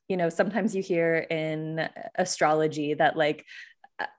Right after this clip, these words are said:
I'm gonna get this wrong because I don't know all the specifics," but, like, Geminis shouldn't date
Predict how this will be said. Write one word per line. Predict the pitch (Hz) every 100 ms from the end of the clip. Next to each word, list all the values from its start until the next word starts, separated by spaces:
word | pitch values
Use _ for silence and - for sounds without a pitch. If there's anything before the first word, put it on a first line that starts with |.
| -
I'm | 180
gonna | 160 175
get | 170 165
this | 156
wrong | 160 147
because | 143 165 156
I |
don't | 151 151 -
know | 151
all | 147 147
the | 151 156
specifics," | 156 170 180 180 180 - -
but, | 196
like, | 180 160 -
Geminis | 262 262 262 226 220 220
shouldn't | - 233 220 208
date | 214 208 208 -